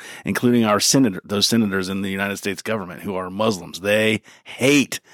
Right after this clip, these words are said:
everybody around them, but they, they treat them all like useful idiots because it is their goal to subvert the American plan, the American government, to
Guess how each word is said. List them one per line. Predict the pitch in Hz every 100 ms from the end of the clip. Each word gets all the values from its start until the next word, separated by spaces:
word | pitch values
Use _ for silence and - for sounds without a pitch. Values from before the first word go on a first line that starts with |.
| - - -
everybody | 131 135 120 117 123 117
around | 101 98 117 120
them, | 95 85 -
but | 101 -
they, | 98 92 90 _ _
they | 98 90 _ _
treat | - 139
them | - 95
all | 92
like | 92 -
useful | 104 104 95
idiots | 82 110 98 -
because | 85 95 98
it | 95
is | 87
their | 95
goal | 90 101 101 90 - - _ - - - - - _
to | - 101
subvert | 95 98 92 104 -
the | 95
American | 92 101 101 101
plan, | 92 101 101 101
the |
American | 92 98 101 101 95
government, | 95 95 98 -
to | 92